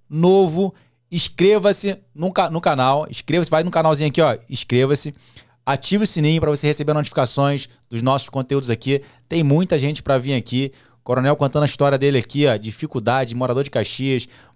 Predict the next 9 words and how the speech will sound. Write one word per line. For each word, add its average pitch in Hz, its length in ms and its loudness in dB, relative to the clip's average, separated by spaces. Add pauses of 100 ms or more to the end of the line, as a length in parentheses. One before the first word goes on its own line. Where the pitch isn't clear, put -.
mãe, 131 420 0 (280)
é, 120 600 2
é, 120 160 0
empregada. 120 840 0 (380)
E 139 100 0
assim, 151 420 0
cara, 156 240 0
tudo 175 320 0
isso 165 280 0